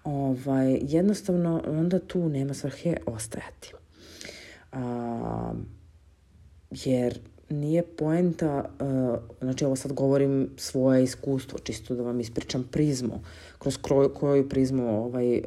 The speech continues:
posmatram stvari. A, jednostavno, e, uglavnom u Srbiji ili nebitno, ex i u regionu, a, ako imate decu, onda zbog te dece treba da ostanete u braku. Međutim,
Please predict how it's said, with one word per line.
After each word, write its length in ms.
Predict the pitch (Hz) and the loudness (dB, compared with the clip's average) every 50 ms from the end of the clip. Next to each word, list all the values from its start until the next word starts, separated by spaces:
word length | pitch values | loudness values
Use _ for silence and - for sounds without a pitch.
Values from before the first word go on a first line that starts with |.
| - - | -6 -8
posmatram 500 | - - 135 - - 139 131 - 127 117 | -4 -4 -2 -2 0 -2 -2 0 -2 -2
stvari. 360 | 110 113 - - 78 - - - - - - - - - _ _ _ _ _ _ _ _ _ _ _ _ - - - - - | -2 -2 -4 -4 -2 -4 -6 -8 -14 -18 -20 -20 -20 -20 _ _ _ _ _ _ _ _ _ _ _ _ -20 -20 -18 -14 -10
A, 420 | 139 131 127 123 127 123 123 123 - 127 | -8 -6 -4 -4 -4 -4 -4 -4 -4 -2
jednostavno, 1000 | 131 147 156 170 185 180 185 - - 156 143 143 147 143 139 139 139 135 135 135 - - - - - - - - - - - - - - - - | 0 2 2 2 2 -2 -2 -2 -2 -2 -2 -2 -2 -2 0 0 0 0 -2 -4 -8 -18 -20 -20 -20 -20 -20 -20 -20 -20 -20 -20 -20 -20 -16 -8
e, 600 | - 139 143 135 131 131 127 123 123 123 123 120 - | -6 -2 0 2 2 2 2 0 0 0 0 0 -2
uglavnom 680 | 135 135 - 131 117 123 147 170 175 165 143 135 131 - - - | -2 -2 -2 -2 0 0 2 2 2 2 2 0 -4 -6 -8 -8
u 80 | 147 | -8
Srbiji 600 | 135 - - 131 127 - 147 143 147 151 160 160 - - - - _ - _ _ - | -6 -4 -2 -2 -2 -2 -2 -2 0 -2 -2 -4 -6 -14 -20 -20 _ -20 _ _ -2
ili 360 | - 151 139 123 120 117 107 - | 0 0 2 0 0 -2 -2 -2
nebitno, 440 | 143 139 120 113 117 110 - 120 117 | 0 0 2 0 0 -2 -2 -2 -4
ex 280 | 117 117 - - - | -4 -4 -6 -2 0
i 40 | 143 | 0
u 60 | 123 113 | 2 2
regionu, 600 | 117 117 - 131 127 120 113 113 135 165 185 175 - - - - - - - - - | 0 -2 -2 -2 -2 -2 0 0 0 0 -2 -2 -4 -12 -20 -20 -20 -20 -20 -14 -8
a, 180 | - 143 139 - | -4 -4 -4 -4
ako 240 | 156 135 - - 147 | -4 -6 -4 -2 0
imate 300 | 139 156 160 156 - - | 2 2 2 0 0 -4
decu, 420 | 135 127 123 131 135 - - 180 | -2 0 0 0 0 -2 -2 0
onda 160 | 170 170 160 165 | 2 2 4 2
zbog 200 | 160 160 156 - | 2 2 0 2
te 140 | - 156 | 4 4
dece 260 | 139 143 139 139 - 135 | 4 4 2 2 0 -2
treba 260 | - 143 131 131 131 | 2 2 2 4 4
da 100 | 127 120 | 2 2
ostanete 420 | 120 120 - 127 123 117 117 123 | -2 -2 -2 -2 -2 -2 -2 -4
u 20 | 117 | -2
braku. 380 | 117 120 - - - - - - - - | -2 -4 -6 -6 -10 -18 -20 -16 -10 -6
Međutim, 440 | 135 127 - 131 120 120 - - | -6 -4 -2 -2 -4 -4 -4 -12